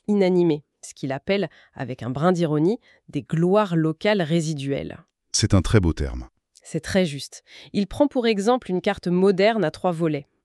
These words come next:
Speaker 1: On y voit le moulin de Sanès, on y voit la fameuse spécialité culinaire locale qu'est la fouasse, et surtout, un châtaignier multicentenaire que réputé pour être le plus vieux d'Europe.
Speaker 2: Sauf qu'il y a un hic avec ce châtaignier.
Speaker 1: Voilà.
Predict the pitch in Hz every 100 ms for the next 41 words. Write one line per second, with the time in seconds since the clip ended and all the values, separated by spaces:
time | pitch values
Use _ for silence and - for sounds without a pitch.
0 | - 143 135 123 156 190 156 143 135 131
1 | - 113 135 165 196 - - - 175 170
2 | 160 160 160 135 - 156 160 165 170 139
3 | - - 170 - 156 151 170 - 143 151
4 | 160 156 151 - 165 151 - 151 120 -
5 | 165 208 - - - - - 190 - 190
6 | - 226 - _ _ - 147 131 - 220
7 | 226 208 175 185 208 - 202 170 156 165
8 | 180 - - 156 175 - - 214 - 151
9 | 143 - 147 139 - 160 139 170 175 151
10 | - - - _ - - 135 - - 113
11 | 92 120 110 98 - 185 185 - - 85
12 | 156 - 95 - 135 131 104 71 - _
13 | _ _ - 190 202 165 -